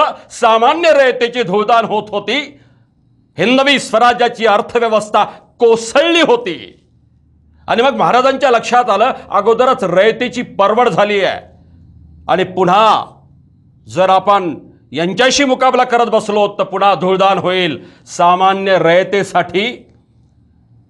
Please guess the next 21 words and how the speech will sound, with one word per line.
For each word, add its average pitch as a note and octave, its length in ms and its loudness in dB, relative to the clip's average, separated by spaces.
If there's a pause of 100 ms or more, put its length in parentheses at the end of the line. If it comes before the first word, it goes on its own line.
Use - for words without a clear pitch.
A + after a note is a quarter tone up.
(160)
आणि F3+ 240 2
झुंजता B3+ 580 0
झुंजता, G#3+ 600 0 (440)
पुरंदर B3+ 440 0
घेता A#3+ 360 0
घेता G#3+ 340 0 (360)
मुरारबाजी C#4+ 640 2
देशपांड्यांचा A#3+ 640 0
हौतात्म्य A3 760 0 (680)
महाराजांना A#3 560 0
जिव्हारी A#3 500 -2
लागला, A#3+ 340 2 (220)
किल्ले A3+ 280 0
पुन्हा B3+ 300 0
घेता C4+ 320 2
येतील, A#3+ 380 0 (840)
पण F3+ 120 -4
जी G#3 140 0
जीवाभावाची C#4 760 0
माणसं A#3+ 360 0
आहेत A3 220 0